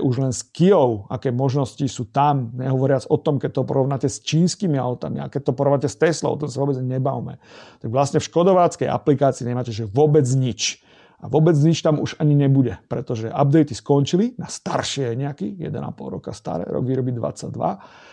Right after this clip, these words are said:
Takže, a updaty skončili a proste to je, to je všetko. Takže my ako zákazníci, pff, sme zostali oklamaní, zavedení, neviem, čo ja viem, jak to nazvať.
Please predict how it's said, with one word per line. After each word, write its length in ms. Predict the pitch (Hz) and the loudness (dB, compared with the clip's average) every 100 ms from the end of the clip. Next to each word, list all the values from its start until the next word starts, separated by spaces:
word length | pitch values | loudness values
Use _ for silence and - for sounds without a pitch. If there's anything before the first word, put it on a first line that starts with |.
| - | -14
Takže, 240 | - 120 127 | -8 -4 -4
a 480 | 160 135 127 123 139 | -2 0 0 0 0
updaty 320 | 143 156 127 | 2 2 0
skončili 640 | - 156 165 - 175 147 - | -2 0 2 0 0 0 -2
a 160 | 120 113 | -6 -8
proste 480 | - 120 - - - | -10 -12 -10 -12 -10
to 160 | 127 117 | -8 -8
je, 160 | 110 - | -10 -12
to 60 | - 147 | -12 -12
je 20 | - | -10
všetko. 400 | 120 120 - - - - - - | -8 -8 -8 -12 -14 -20 -20 -14
Takže 160 | 127 110 120 | -10 -4 0
my 160 | 180 | 2
ako 100 | 190 156 | 4 4
zákazníci, 680 | 143 151 170 147 151 139 147 147 143 143 - - | 4 4 2 2 2 4 6 8 8 6 2 -16
pff, 320 | - - - _ - 110 | -14 -14 -18 _ -20 -14
sme 400 | - 123 127 131 | -6 -4 0 0
zostali 880 | 120 139 131 - 143 135 131 131 - - - - _ _ _ _ _ - | 2 2 2 4 4 6 2 0 -4 -14 -20 -20 _ _ _ _ _ -12
oklamaní, 800 | 143 151 180 190 185 190 185 175 _ _ _ _ - | -8 2 4 4 4 4 4 0 _ _ _ _ -16
zavedení, 880 | 135 117 139 180 190 185 185 185 185 _ _ _ _ _ - | -10 -2 2 4 4 2 2 0 -2 _ _ _ _ _ -18
neviem, 480 | 117 113 110 120 117 _ | -12 -8 -6 -6 -8 _
čo 160 | - | -10
ja 80 | - 147 | -10 -8
viem, 160 | 147 139 | -8 -8
jak 80 | 127 - | -8 -8
to 80 | 139 | -8
nazvať. 320 | 131 156 | -6 -8